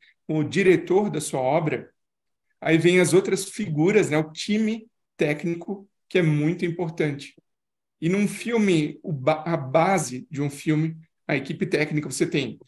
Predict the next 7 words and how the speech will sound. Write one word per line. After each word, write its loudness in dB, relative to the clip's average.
arte, -4
direção 0
de 0
arte, -2
direção 0
de -2
fotografia, -4